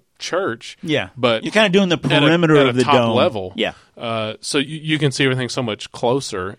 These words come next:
Speaker 1: and then you kinda get a different view, a different aspect of the church itself, 'cause you're kinda looking down on everything at that
Speaker 2: Yep.
Speaker 1: point. But, yeah, it was just beautiful.
Speaker 2: Yeah.
Speaker 1: Um,
Speaker 2: And every one of these churches, I mean, we talk about, we're talking about this one in particular,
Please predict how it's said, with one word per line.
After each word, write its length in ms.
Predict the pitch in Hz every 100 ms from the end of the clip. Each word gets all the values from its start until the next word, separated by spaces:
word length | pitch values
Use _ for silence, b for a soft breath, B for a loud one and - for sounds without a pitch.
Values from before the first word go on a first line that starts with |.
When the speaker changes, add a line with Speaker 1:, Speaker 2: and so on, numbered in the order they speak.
| -
Speaker 1:
and 120 | 110
then 160 | 110 107
you 100 | 104
kinda 240 | 123 110
get 120 | 104
a 40 | 101
different 380 | 104 - 95 95
view, 300 | 117 110 101
a 40 |
different 320 | 104 - 98
aspect 460 | 104 101 - 98 -
of 60 | 101
the 80 |
church 300 | - 113 104 95
itself, 440 | - 135 107 107
'cause 140 | 101
you're 80 | 104
kinda 180 | 110 98
looking 260 | 101 - 98
down 220 | 101 104
on 120 | 92
everything 340 | 92 92 95 92
at 80 |
that 80 | 107
Speaker 2:
Yep. 140 | 101 -
Speaker 1:
point. 240 | 98 101
But, 140 | 104 -
yeah, 220 | - 139
it 100 | 120
was 180 | 156 131
just 240 | 120 - 131
beautiful. 480 | 160 165 101 95 _ b b b b
Speaker 2:
Yeah. 340 | 120 110 110 107
Speaker 1:
Um, 60 | 123
Speaker 2:
And 120 | 131
every 280 | 165 190 196
one 220 | 139 139
of 60 | 110
these 260 | 104 - - -
churches, 400 | 123 107 - 104
I 80 | 120
mean, 160 | 139
we 80 | 143
talk 240 | 143 139
about, 280 | 127 113 107
we're 80 | 120
talking 160 | 131 127
about 180 | 101
this 180 | 107 113
one 140 | 110 98
in 80 |
particular, 480 | 90 110 98 87 80